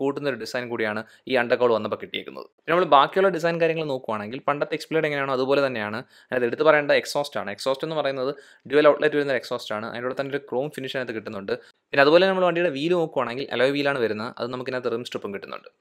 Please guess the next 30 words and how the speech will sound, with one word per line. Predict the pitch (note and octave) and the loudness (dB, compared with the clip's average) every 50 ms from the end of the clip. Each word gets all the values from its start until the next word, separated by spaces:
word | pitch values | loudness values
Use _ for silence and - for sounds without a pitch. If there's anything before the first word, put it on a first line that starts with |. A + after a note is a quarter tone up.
| _ _ _ | _ _ _
അപ്പോൾ | _ E3+ F3 | _ 0 2
ഈ | F#3 | 2
വണ്ടിയുടെ | F#3 F#3+ G#3+ A#3 B3 G3 D3+ | 2 2 2 2 0 0 -2
ഡിസൈൻ, | D3 - - D#3+ A#2+ - - | -4 -2 0 -2 -2 -2 -2
അതായത് | G#2+ A#2 C3 C#3+ | -2 -2 -2 -2
ഈ | C3+ B2 | -4 -6
ബി | A#2+ C3+ D3+ | -4 -4 -4
എസ് | D3+ - | -4 -4
സിക്സ് | F#3 - - | -8 -6 -6
വേർഷൻ്റെ | D#3 D3+ - E3+ E3 D#3 C#3+ | -8 -8 -6 -8 -8 -8 -6
ഡിസൈൻ | - C#3+ C#3+ C#3+ C3+ | -8 -8 -8 -8 -10
നോക്കുമ്പം | A#2 A2 - G#2+ G#2+ A#2+ B2+ - - - _ _ | -10 -10 -10 -10 -8 -8 -10 -10 -14 -20 _ _
നമുക്ക് | - D3+ E3 F3+ D3 D3 | -8 -6 -6 -4 -4 -4
ബി | D3+ E3 F3+ | -2 -2 -2
എസ് | F3+ - | -2 -2
ഫോർ | G3+ G3 F#3+ F3+ | -2 0 0 0
വേർഷനിൽ | D#3+ - - F3 E3 | -2 -2 -4 -8 -8
നിന്ന് | E3 E3 D3 | -6 -6 -6
അധികം | C#3+ D#3 E3+ D#3+ C3 | -6 -6 -6 -6 -4
മാറ്റമൊന്നും | B2 C3 C#3 - D#3+ E3+ D#3+ C#3 | -6 -6 -4 -4 -6 -4 -4 -6
വന്നിട്ടില്ല. | B2 B2+ A2+ - G2+ G#2+ A#2+ - - _ _ _ _ | -8 -8 -10 -8 -6 -6 -6 -6 -10 _ _ _ _
പക്ഷേ | - - F3+ F3 | 2 6 6 6
അതൊരു | F#3+ G#3 G#3 G3+ | 6 6 4 2
വലിയ | G3 G3 G#3 G#3 F3+ | 2 2 2 4 6
കുഴപ്പമൊന്നുമല്ല. | E3 F3 F#3 - G3 F#3 D#3 A#2+ G#2 G#2+ A2 | 6 6 6 4 2 2 2 2 0 2 2
കാരണം | C3 D3 D#3+ | 2 2 0
എന്ന് | D#3+ D#3 | -2 -6
വെച്ച് | - C#3 | -8 -8
കഴിഞ്ഞാൽ | A#2+ A#2 C3 - - _ _ _ - | -6 -6 -8 -8 -12 _ _ _ -2
ഈ | D#3+ | -2